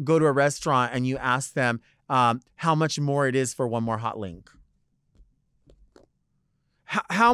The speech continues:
how, how do you have a lawyer on retainer when, um, you got your car at CarMax,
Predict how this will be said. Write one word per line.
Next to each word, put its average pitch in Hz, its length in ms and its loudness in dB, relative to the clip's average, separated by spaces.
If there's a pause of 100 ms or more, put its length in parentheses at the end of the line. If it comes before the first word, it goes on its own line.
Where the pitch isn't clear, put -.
how, 208 340 0
how 208 180 0
do 233 60 0
you 233 60 2
have 214 60 0
a 208 40 0
lawyer 175 420 0
on 135 180 -4
retainer 110 680 -4 (320)
when, 139 800 0
um, 135 180 0
you 147 120 -2
got 147 140 2
your 143 140 0
car 147 180 0
at 120 120 0
CarMax, 110 760 -6